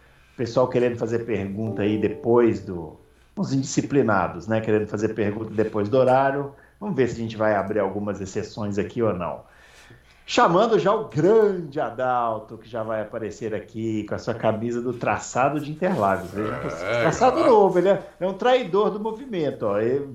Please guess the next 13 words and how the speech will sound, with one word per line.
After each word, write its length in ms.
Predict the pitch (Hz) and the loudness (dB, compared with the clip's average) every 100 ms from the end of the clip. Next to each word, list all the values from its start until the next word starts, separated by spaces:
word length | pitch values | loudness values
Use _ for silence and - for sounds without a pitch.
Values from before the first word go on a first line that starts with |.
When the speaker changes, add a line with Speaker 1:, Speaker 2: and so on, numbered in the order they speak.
| - | -6
Speaker 1:
poderia 320 | 139 156 160 | 0 2 2
estar 160 | 160 170 | 0 -2
com 80 | |
a 40 | 180 | 0
camisa 380 | 175 165 156 147 | 0 0 -2 -6
do 120 | 131 | -4
traçado 440 | 143 127 135 135 | -4 0 -2 -2
antigo, 380 | 131 - 139 143 180 | -6 -8 -10 -8 -8
mas 240 | 185 185 | -8 -8
não. 100 | 90 - - _ - _ _ | -12 -14 -20 _ -20 _ _
Speaker 2:
Eu 80 | 196 | -8
ganhei, 480 | 196 226 151 165 165 | 4 6 8 8 6
né? 220 | 135 143 | 4 -2